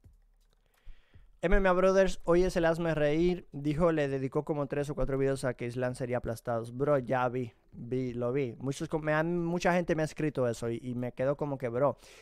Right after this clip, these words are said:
Encima, el men, el men se atreve a ir al directo de Eric a, a hablar cosas y decir, "Yo solo soy un ejército, yo soy un,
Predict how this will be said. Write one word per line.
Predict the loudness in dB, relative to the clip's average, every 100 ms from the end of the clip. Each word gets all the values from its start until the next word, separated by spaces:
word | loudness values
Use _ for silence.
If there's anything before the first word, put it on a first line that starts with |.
| -12
Encima, | -8 -6 -2 0 2 0
el | 0 0
men, | 0 0 -2 -4 -6 0 0 0 -8 -12 -14 -14 -14 -14 -14 -16 -20 -20 -20 -20 -20 -20 -6
el | -2 0
men | 0 0
se | 0
atreve | 0 4 6
a | 6
ir | 6
al | 4
directo | 4 2 0 0 2
de | 2
Eric | 2 0 -2
a, | -4
a | -2 -4
hablar | -4 -2 -2 -6 _ -4
cosas | 0 0 -2 -10
y | -6
decir, | -6 -4 0 0 -2 -12 -20 -18
"Yo | -16 -12 -6 -6
solo | -4 -4 -2 -4
soy | -6 -8
un | -8 -8
ejército, | -4 0 0 -2 -10 -4 -2 -2 -8 -20 _
yo | -10 -10
soy | -8 -8 -8
un, | -8 -10 -12 -14